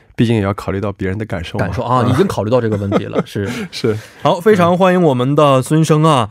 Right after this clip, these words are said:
Speaker 1: 嗯。
Speaker 2: 那刚才其实简单我们也，呃，简单介绍过孙生呢，现在啊，从以前这个延世大学校友会发起人这么一个身份，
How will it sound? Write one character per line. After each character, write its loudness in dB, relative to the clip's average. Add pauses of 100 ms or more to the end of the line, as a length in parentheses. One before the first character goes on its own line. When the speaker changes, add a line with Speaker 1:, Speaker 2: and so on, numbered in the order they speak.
(160)
Speaker 1:
嗯。 -4
Speaker 2:
那 4
刚 6
才 6
其 0
实 2
简 2
单 4
我 4
们 4
也， 2
呃， 2
简 0
单 2
介 4
绍 2
过 4
孙 0
生 2
呢， 2
现 2
在 2
啊， 0 (360)
从 2
以 2
前 2
这 0
个 2
延 0
世 0
大 2
学 0
校 2
友 2
会 2
发 0
起 -2
人 2
这 2
么 2
一 0
个 2
身 2
份， 2